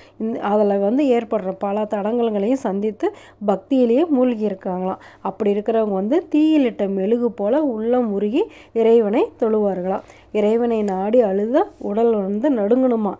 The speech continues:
அப்-, இது வந்து எங்க தாத்தா வந்து சொல்லியிருக்காரு. அவருக்கு வந்து, அவர் இறக்கும்போது அவருக்கு வயது வந்து தொண்ணூத்தி மூன்று. அவர் என்ன சொல்லுவாருனாக்கா, "இறைவனை நினைச்சிட்டு இருக்கிறேன், இறைவனை நினைச்சிட்டு இருக்கேன்" அப்படின்னு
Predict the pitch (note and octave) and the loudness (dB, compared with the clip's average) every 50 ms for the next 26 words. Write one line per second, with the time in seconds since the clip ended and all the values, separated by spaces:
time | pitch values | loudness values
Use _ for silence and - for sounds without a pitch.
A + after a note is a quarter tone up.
0 | - - - - - - G3 G3 - - _ _ _ - A#3+ A3+ G#3+ A3 G3+ G3+ | -12 -20 -20 -20 -10 -8 -6 -6 -6 -10 _ _ _ -6 -4 -2 0 0 0 0
1 | A3 C#4 E4+ D#4+ B3+ G#3+ G3 - - G#3+ A3+ C4+ - - C4+ A#3+ G#3+ G#3 G3+ G#3+ | 0 0 0 0 -2 -4 -4 -4 -4 -2 -2 0 0 2 2 2 2 0 0 0
2 | B3+ C4+ - B3 G#3 G3+ G3 F#3+ - G#3 F#3+ F#3+ F#3+ G3 G3 G3+ G3 F#3 G3+ G3+ | 0 0 0 -2 -4 -4 -4 -4 -4 -4 -2 -2 -4 -4 -4 -6 -6 -6 -6 -6
3 | G3 A3 C4+ F4+ G4 - - - - - A3+ G#3+ A3 G#3 G3 G3 G3 A3 A3 - | -4 -2 -2 -2 -4 -6 -10 -20 -8 -2 0 2 2 2 2 0 -2 -4 -2 -2
4 | C4+ A#3 G#3+ A3 A#3+ B3+ A#3 G#3 G3 F#3+ - G3+ G3 G3 G3 G#3 A3 A#3 A#3 G#3 | -2 0 0 2 2 2 2 0 -2 -6 -6 -6 -4 -4 -2 -2 0 0 0 -2
5 | G3 G3+ G#3 G3 F#3 - A#3+ A#3 A#3 B3+ A#3+ - D4+ F#4 F4+ - A3 G#3+ A3 A3 | -2 -2 -2 -2 -2 0 0 0 0 -2 -2 -2 -4 -6 -6 -6 -6 -4 -4 -4
6 | G3+ G3+ G3 - - - - - - - G#3+ G#3+ G#3+ G#3 G3+ G#3 A3+ A#3 B3 B3 | -4 -6 -8 -12 -14 -20 -20 -12 -4 -2 0 0 2 2 0 0 0 0 0 0
7 | B3+ A3 G#3+ G#3+ G3+ G3+ G3 F#3 - B3 C4+ C4 A3+ G#3+ A#3 B3+ C4+ C4+ C4 B3 | -2 -2 0 0 -2 -2 -4 -4 -2 0 0 0 0 2 2 2 2 2 0 0
8 | A#3 A3 G#3 G#3 A3 A3 G#3+ - A#3 G3+ - G3+ F3+ G#3 A3 A#3 A3+ G#3+ G#3 A3+ | -2 -2 -4 -4 -6 -6 -6 -6 -6 -6 -6 -6 -6 -4 -4 -2 -2 -2 0 0
9 | B3 B3+ B3+ B3 A#3 A3 G#3 G3+ G#3+ G#3 - A#3+ A3 A3 - F#3+ F#3 - G#3+ A3+ | 0 0 0 0 -2 -2 -4 -4 -6 -6 -6 -6 -6 -6 -8 -12 -8 -6 -6 -4
10 | G#3+ G3 F#3+ G3 G3 A3 A#3 B3 | -4 -4 -6 -4 -4 -2 -2 -4